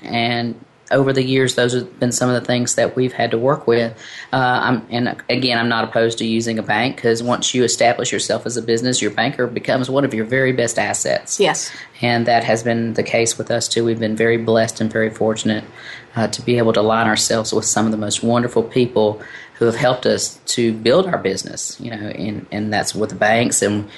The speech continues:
Speaker 1: you know, of course, with our, with our church family and, and things like that. We have been able to do what a lot of people just, you know, they go,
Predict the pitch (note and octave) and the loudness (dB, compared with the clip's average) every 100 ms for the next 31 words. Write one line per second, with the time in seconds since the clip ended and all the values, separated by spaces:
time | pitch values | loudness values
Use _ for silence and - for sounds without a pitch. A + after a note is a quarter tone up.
0 | - A2 G2+ - A2 - - G2+ G#2+ F2 | -6 0 0 2 2 0 0 2 4 2
1 | A2+ A2 G#2+ - A2+ - B2 A#2+ A#2+ B2+ | 2 2 2 0 -2 -2 -2 0 0 0
2 | B2 A#2 F#2+ F#2+ - - - A2 G#2+ A#2+ | 0 0 -2 -4 -10 -14 -4 -4 -2 -2
3 | A2+ A2 G2+ B2+ C3+ A#2+ B2+ A2+ A2+ G#2+ | 0 -2 0 2 2 2 0 0 0 -2
4 | G#2+ G2+ - A2 A2 G#2+ A2 - - - | -2 -4 0 2 2 -2 -6 -16 -20 -20
5 | - A#2+ B2 A#2+ A#2 D#2 G#2+ A#2 A#2+ - | -20 -4 0 2 2 2 4 2 0 -4
6 | B2 A#2 A#2 - - F#2+ A2+ A2 G#2+ | 0 0 0 -6 -4 -2 0 0 -4